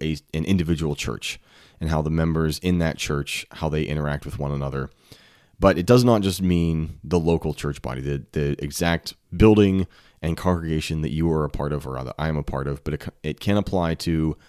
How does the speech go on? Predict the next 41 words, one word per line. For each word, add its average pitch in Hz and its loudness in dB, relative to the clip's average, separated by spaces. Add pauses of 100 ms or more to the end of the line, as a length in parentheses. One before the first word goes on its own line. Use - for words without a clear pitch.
(140)
all 104 6
of 90 0
Christians 82 -2
in 80 -2
the 76 -2
entire 69 -4
world. - -12 (360)
And 87 2
I 90 4
want 117 4
to 143 0
talk 127 4
about 123 4
this 110 0
idea 90 4 (120)
of 82 -2 (280)
a 92 0
spectrum 131 0 (400)
from 90 0
mystic 98 0
to 92 0
rationalist 76 -6 (840)
that 87 0
I'm 78 -2 (200)
not 85 0
entirely 80 -2
sure 78 -4
where 73 0
it - -12
came 82 -2
from. 78 -2
I, 76 0 (140)
I 73 -4
did 85 0
a 90 6
little 95 6
bit 92 4
of 87 2
research 90 0
into 82 0
it 76 0